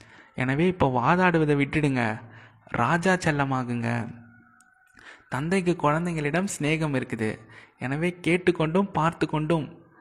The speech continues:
இருக்கையிலும் கூட புன்முறுவலித்து கொண்டு தான் இருக்காரு. ஐயோ, குழந்தைங்க வெகுளித்தனமா என்கிட்ட வந்து பேசுறாங்கன்னு பாபா ஜாலியா சிரிச்சிட்டு புன்முறுவலோட தான் இருக்காரு.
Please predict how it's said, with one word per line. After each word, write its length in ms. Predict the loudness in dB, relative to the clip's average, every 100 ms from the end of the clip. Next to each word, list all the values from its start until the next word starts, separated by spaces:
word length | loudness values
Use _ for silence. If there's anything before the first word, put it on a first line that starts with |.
| _ _ -2
இருக்கையிலும் 600 | -2 0 2 4 4 0
கூட 500 | 0 2 2 0 -6 -18 -20 _ _ _
புன்முறுவலித்து 640 | 0 2 2 4 4 2 0
கொண்டு 220 | 0 0
தான் 180 | 0 0
இருக்காரு. 320 | 0 -4 -4 -10 -20 -14
ஐயோ, 240 | -2 -2 2
குழந்தைங்க 420 | 2 2 2 2
வெகுளித்தனமா 680 | 4 4 2 2 0 0 -2
என்கிட்ட 280 | -2 -2 -2
வந்து 160 | -2
பேசுறாங்கன்னு 600 | -2 -4 -2 -2 0 -2
பாபா 280 | 0 0 2
ஜாலியா 440 | 0 0 2 2 2
சிரிச்சிட்டு 560 | 2 2 2 0 2 0 0
புன்முறுவலோட 580 | 2 4 8 8 8 6
தான் 280 | 4 2 0
இருக்காரு. 320 | -2 -2